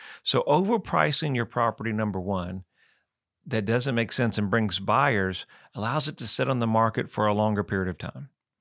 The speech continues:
And when you're on the market in, let's say, a hot area, and, uh, it's, it's thirty, forty days in the market, what's the first thing that the buyers say? They say, "Ryan, what's wrong? What's wrong?" Well, nothing's wrong.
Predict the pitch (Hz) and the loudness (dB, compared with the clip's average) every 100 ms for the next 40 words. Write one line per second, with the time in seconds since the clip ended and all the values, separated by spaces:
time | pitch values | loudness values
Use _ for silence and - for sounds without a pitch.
0 | - - - - 104 113 113 127 156 127 | -16 -16 -20 -6 -2 0 2 2 4 4
1 | 127 123 117 101 104 117 - 110 104 95 | 4 4 2 0 0 -2 0 0 0 -2
2 | - - - 107 110 107 120 127 170 - | -6 -10 -4 0 2 4 2 2 -2 -8
3 | - - - - 104 98 101 98 95 95 | -18 -20 -20 -8 -4 -2 -2 -2 -2 -2
4 | 104 - - _ _ - - - - - | -2 -4 -6 _ _ -16 -12 -10 -10 -6
5 | 101 107 - 107 107 107 101 104 98 104 | -4 -4 -4 -4 -2 -2 -2 -2 -2 -2
6 | - 254 254 - 135 - 131 113 - 120 | -4 -10 -10 -6 -4 -4 -2 -2 0 -2
7 | 120 127 131 151 269 202 - 135 113 - | -2 -4 -2 -2 0 -2 -4 -6 -12 -18
8 | _ _ - 160 180 190 202 - - 233 | _ _ -8 -4 0 0 0 -4 -4 -2
9 | 196 208 202 226 170 113 _ - 208 - | 0 -2 0 -2 -2 -6 _ -6 -4 2
10 | 202 214 131 - _ _ 233 349 403 - | 2 4 0 -2 _ _ -6 -4 -6 -6
11 | - 131 - 135 | -8 -10 -16 -20